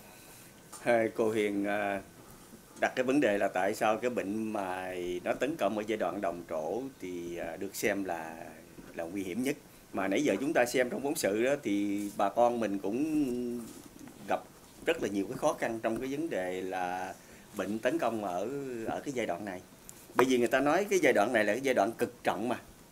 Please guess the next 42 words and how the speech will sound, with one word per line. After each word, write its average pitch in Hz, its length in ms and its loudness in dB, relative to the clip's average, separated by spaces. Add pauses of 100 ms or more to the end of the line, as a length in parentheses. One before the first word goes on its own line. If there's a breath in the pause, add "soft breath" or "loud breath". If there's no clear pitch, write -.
(440)
À, 107 360 4
tại 107 260 4
sao, 139 340 4 (300)
tại 113 160 10
sao 143 160 4
mình 127 140 4
gọi 110 140 4
là 131 60 4
giai 123 200 2
đoạn 113 220 4
cực 120 180 -4
trọng 107 220 6
vậy? 113 160 2 (520 loud breath)
Là 104 140 4
bởi 113 160 8
vì 123 120 8
giai 110 200 8
đoạn 104 220 6
này 107 140 4
cái 123 140 2
cây 131 220 2
lúa 147 260 4
làm 98 380 4
ba 135 220 6
một 110 220 0
cái 147 100 2
việc, 110 180 -6 (180)
ba 147 220 6
việc 110 280 2
mà 101 100 4
tôi 120 140 0
cho 117 240 6
rằng 101 220 0
là 92 120 -4
rất 160 220 0
là 92 100 4
lớn 117 340 2
trong 117 180 2
cái 135 100 -8
cuộc 104 180 0
đời 90 360 2
của, 104 360 2